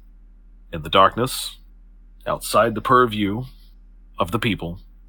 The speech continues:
to keep them and ourselves safe. I know of your family,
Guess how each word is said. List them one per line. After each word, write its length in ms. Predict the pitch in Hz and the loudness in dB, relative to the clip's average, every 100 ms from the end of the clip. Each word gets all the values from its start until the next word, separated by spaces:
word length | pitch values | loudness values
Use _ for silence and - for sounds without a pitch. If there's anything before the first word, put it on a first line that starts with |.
| - - - - - - - - | -20 -20 -20 -20 -20 -20 -20 -20
to 80 | - | -16
keep 240 | - 87 | -10 -6
them 280 | 92 104 110 | -2 -2 -2
and 80 | 110 | 2
ourselves 600 | 92 87 - 76 76 78 | 2 2 0 -4 -4 -4
safe. 400 | 98 78 - - - - - - - - - - - - - - - - - - - - - - | -4 -4 -8 -14 -18 -20 -20 -20 -20 -20 -20 -20 -20 -20 -20 -20 -20 -20 -20 -20 -20 -20 -20 -2
I 140 | 95 104 | 2 4
know 320 | 107 117 117 | 6 6 6
of 140 | 95 | 4
your 180 | 90 78 | 0 -4
family, 460 | - 73 69 65 | -6 -10 -12 -16